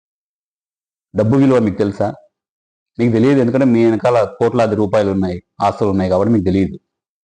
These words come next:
ఇష్టం వచ్చినట్టు ఫీజులు పెంచుకునే అధికారం ప్రభుత్వాలకు ఎవడిచ్చారండి? అంటే ప్రజలు మిమ్మల్ని ఎన్నుకున్నారు కాబట్టి మెజారిటీగా మీకు మీరేమైనా చేసేస్తారా? ఇక కొంచెమైనా సిగ్గుండాలండి అలాంటివి చేసేటప్పుడు.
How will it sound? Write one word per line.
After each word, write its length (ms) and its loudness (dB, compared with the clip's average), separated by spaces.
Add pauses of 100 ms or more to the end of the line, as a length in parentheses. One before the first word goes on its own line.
(1200)
ఇష్టం 220 -6
వచ్చినట్టు 280 0
ఫీజులు 280 2
పెంచుకునే 440 0 (520)
అధికారం 400 0
ప్రభుత్వాలకు 500 0
ఎవడిచ్చారండి? 580 0 (960)
అంటే 100 -6
ప్రజలు 400 0
మిమ్మల్ని 380 2
ఎన్నుకున్నారు 440 0
కాబట్టి 240 0
మెజారిటీగా 500 -2
మీకు 280 -4 (480)
మీరేమైనా 360 2
చేసేస్తారా? 480 0
ఇక 140 0 (3250)
కొంచెమైనా 400 0
సిగ్గుండాలండి 800 0
అలాంటివి 340 -2
చేసేటప్పుడు. 460 -6